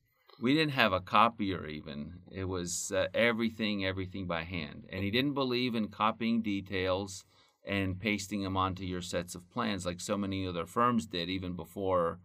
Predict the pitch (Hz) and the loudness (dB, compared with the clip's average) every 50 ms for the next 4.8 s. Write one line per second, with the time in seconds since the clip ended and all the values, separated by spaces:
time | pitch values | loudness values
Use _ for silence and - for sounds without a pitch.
0 | _ - - - _ _ _ - - 95 92 90 87 78 - - - - 101 98 | _ -20 -20 -20 _ _ _ -8 -2 0 2 4 4 2 0 -2 -4 -4 -2 0
1 | 95 90 92 - - 117 113 117 113 98 90 90 90 - _ _ _ _ _ _ | 0 -2 -2 0 4 6 6 6 6 4 0 -2 -4 -10 _ _ _ _ _ _
2 | _ - - - - - 92 92 90 90 92 92 98 92 92 95 90 - 98 98 | _ -18 -16 -16 -14 -10 -4 -2 -2 -2 -2 -2 -4 -2 -2 -2 -2 -2 -2 2
3 | 101 101 104 104 107 98 - 107 101 98 98 101 92 92 - - - 90 95 98 | 4 4 4 4 2 0 0 2 2 2 2 0 -2 -4 -6 -8 -8 -4 -2 -2
4 | 95 87 - - - _ _ _ _ _ _ - 123 110 104 101 | -2 -2 -6 -12 -20 _ _ _ _ _ _ -4 0 0 0 0